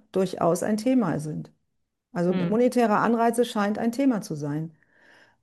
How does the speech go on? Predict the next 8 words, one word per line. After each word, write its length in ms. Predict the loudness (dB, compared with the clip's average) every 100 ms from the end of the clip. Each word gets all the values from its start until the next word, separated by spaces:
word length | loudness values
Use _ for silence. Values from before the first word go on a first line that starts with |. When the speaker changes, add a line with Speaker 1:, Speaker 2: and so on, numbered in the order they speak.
| -4
Speaker 1:
Ähm, 360 | 0 2 0 2
und 160 | 0
zwar 200 | 2 2
nicht 320 | 6 4 4 0
nur 120 | 0
im 100 | 2
Sinne 260 | 2 0
von, 540 | -2 0 0 0 -2